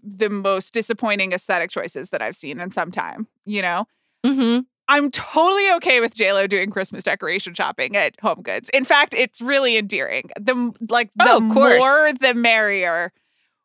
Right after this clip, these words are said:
Speaker 1: with respect to, like, weird little elf signs, you know?
Speaker 2: I,
Speaker 1: Go for
Speaker 2: yeah.
Speaker 1: it, J Lo.
Speaker 2: I love HomeGoods as well, and T J Maxx, the whole, the
Speaker 1: Yeah.
Speaker 2: whole family. I just have a hard time imagining J Lo going into a HomeGoods because I love them,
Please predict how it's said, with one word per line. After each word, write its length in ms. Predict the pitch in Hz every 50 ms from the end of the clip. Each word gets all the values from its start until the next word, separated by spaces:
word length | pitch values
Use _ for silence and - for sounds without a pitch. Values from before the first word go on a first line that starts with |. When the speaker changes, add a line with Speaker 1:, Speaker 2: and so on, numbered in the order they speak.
| _ _ -
Speaker 1:
with 260 | 208 247 233 220 -
respect 460 | 226 233 214 - - 226 214 208 - -
to, 120 | 233 220
like, 160 | 196 190 196
weird 400 | 202 202 220 226 214 208 208 185
little 200 | 202 196 190 185
elf 200 | - - 160 -
signs, 500 | - - - 107 87 95 113 - - - -
you 180 | 240 240 247 233
know? 80 | 220
Speaker 2:
I, 320 | 214 233 247 247 254 277 277
Speaker 1:
Go 140 | 233 220
for 60 | 208 208
Speaker 2:
yeah. 200 | 185 156 139 -
Speaker 1:
it, 60 | -
J 180 | - 160 139
Lo. 280 | 131 117 131 175 226 - _ _ _ _ _ _ -
Speaker 2:
I 60 | 220
love 420 | 240 247 240 240 233 233 247 262
HomeGoods 680 | 247 262 214 196 190 175 156 147 156 165 185 - - - -
as 140 | - 190 -
well, 320 | 170 147 139 131 156 196 -
and 140 | - 214 214
T 140 | 233 226
J 140 | 180 190 180 165
Maxx, 340 | 143 131 143 180 - -
the 80 | - 202
whole, 120 | 208 - - -
the 60 | 233
Speaker 1:
Yeah. 80 | 202
Speaker 2:
whole 100 | 233 226
family. 540 | 214 - 170 143 147 147 143 147 147 208 - _ _ _ -
I 100 | 262 320
just 180 | - - - -
have 100 | 539 554 587 571
a 40 | -
hard 220 | - 233 233 226
time 220 | - 269 247 247
imagining 540 | 233 220 196 170 175 175 - 190 190 190 196
J 220 | 185 175 165 170 170
Lo 520 | 170 180 175 175 175 175 175 170 180 - _ _ _ _ _ _ _ _ _ _ _ - 185
going 280 | 202 185 180 180 170 151
into 300 | 151 156 165 - 262 269
a 60 | 285
HomeGoods 500 | 277 311 311 311 311 320 320 311 254 240
because 320 | 226 220 254 220 202 - - _
I 160 | - 202 226 233
love 260 | 220 190 175 170 151
them, 280 | 165 143 143 175 196